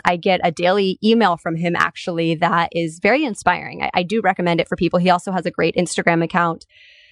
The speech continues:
But one of the quotes that struck me that when it came in my email inbox was, "A convenient commitment is an oxymoron." And what I love about this is that it's basically saying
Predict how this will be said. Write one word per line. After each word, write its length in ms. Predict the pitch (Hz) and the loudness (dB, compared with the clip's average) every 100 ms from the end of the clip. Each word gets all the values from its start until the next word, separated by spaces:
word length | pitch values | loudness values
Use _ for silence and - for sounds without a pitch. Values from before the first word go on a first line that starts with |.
| _ | _
But 360 | 190 196 180 170 _ - | 2 4 4 -2 _ -14
one 300 | 180 196 269 | -2 0 0
of 100 | 294 | -2
the 80 | |
quotes 280 | - 202 180 | 0 0 0
that 180 | 180 156 | -2 -2
struck 440 | - - 208 185 - | -4 -4 0 0 0
me 500 | 185 165 160 165 170 - | -2 0 0 -2 -4 -2
that 180 | 175 175 | 0 2
when 120 | 175 | 0
it 80 | - | 0
came 180 | 196 | 2
in 80 | 226 | 4
my 80 | 226 | 2
email 280 | 185 175 165 | 2 0 2
inbox 500 | 160 160 160 - - | 2 2 0 -4 -2
was, 420 | 175 165 165 151 _ _ _ - | 2 2 2 -4 _ _ _ -2
"A 80 | 196 | 0
convenient 760 | 190 170 190 233 277 285 - | 2 2 2 4 4 0 -4
commitment 760 | - 196 185 - 254 320 - - | 0 4 4 4 2 2 -2 -2
is 100 | 185 | -2
an 120 | 180 - | 0 0
oxymoron." 800 | 180 - 180 170 160 71 55 - _ | 0 -2 -4 0 0 -2 -4 -8 _
And 320 | 202 202 196 - | 2 2 2 0
what 140 | 220 | 2
I 60 | 208 | 2
love 280 | 196 208 240 | 2 2 2
about 300 | 254 190 170 | 2 0 -2
this 300 | 160 165 - - | -8 -8 -8 -2
is 240 | 185 170 | -2 2
that 340 | 190 180 175 - - | 2 2 -2 -4 -2
it's 180 | 220 - | -2 0
basically 440 | 320 311 262 208 | 0 0 0 0
saying 640 | - 269 240 180 165 165 | 2 2 2 0 -2 -4